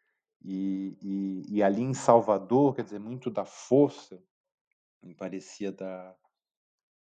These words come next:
da, da maneira como Edson se situava na vida intelectual, política e social baiana, ele com-, né, e, e essa capacidade dele construir, é, o trabalho dele,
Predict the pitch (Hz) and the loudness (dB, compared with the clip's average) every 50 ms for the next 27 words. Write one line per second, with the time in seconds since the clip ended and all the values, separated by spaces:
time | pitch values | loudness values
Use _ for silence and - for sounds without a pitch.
0 | _ _ _ _ _ - 87 92 101 98 95 - - 87 98 101 101 98 101 107 | _ _ _ _ _ -18 -4 -2 0 0 0 -2 -4 -4 -4 -2 -2 -2 -2 -2
1 | 120 117 117 - - 113 107 107 107 107 104 - - - 95 - - 107 - - | -4 -4 -6 -8 -10 -10 -6 -6 -6 -6 -8 -12 -20 -20 -20 -16 -16 -16 -16 -16
2 | - 101 101 _ - 101 98 104 110 113 131 139 120 98 101 98 98 98 92 92 | -18 -20 -20 _ -10 -2 2 4 4 6 6 4 2 0 -4 -12 -12 -12 -14 -14
3 | 101 95 104 101 98 _ - 95 101 95 _ _ _ _ 92 95 101 107 110 110 | -16 -18 -18 -20 -20 _ -18 -18 -18 -20 _ _ _ _ 0 2 2 2 2 0
4 | 104 - _ _ 98 92 90 104 113 117 110 - - _ - 95 - _ 98 95 | -4 -8 _ _ -20 -20 -18 -18 -18 -18 -18 -20 -20 _ -20 -20 -18 _ -18 -18
5 | - - - 98 98 98 92 95 92 95 101 110 120 127 127 110 104 98 95 _ | -16 -12 -8 -6 -6 -4 -2 -2 0 0 2 2 2 0 0 -6 -10 -18 _ _
6 | _ _ _ _ _ _ _ _ _ _ _ 107 98 110 107 - 110 107 104 104 | _ _ _ _ _ _ _ _ _ _ _ -10 -10 -10 -10 -8 -10 -8 -4 -4
7 | 104 110 113 95 - 110 101 101 98 98 101 98 98 98 95 92 - - - - | -4 -4 -6 -8 -10 -10 -10 -10 -10 -8 -6 -4 -4 -4 -4 -4 -6 -10 -10 -10
8 | - - - 95 92 - - 104 98 95 101 95 98 98 _ 110 101 - - - | -12 -8 -8 -10 -10 -8 -8 -8 -8 -8 -10 -16 -18 _ _ -20 -20 -20 -20 -16
9 | - 101 104 107 113 113 104 _ _ _ _ _ _ _ _ _ _ _ _ _ | -10 -10 -8 -8 -8 -12 -16 _ _ _ _ _ _ _ _ _ _ _ _ _
10 | 98 95 95 95 95 95 95 _ - 104 95 95 95 95 98 98 90 85 85 92 | -20 -18 -16 -16 -16 -18 -18 _ -4 -4 -2 -2 -2 -4 -4 -4 -10 -16 -10 -6
11 | 98 110 120 127 123 107 92 | -4 -2 -2 -4 -4 -10 -20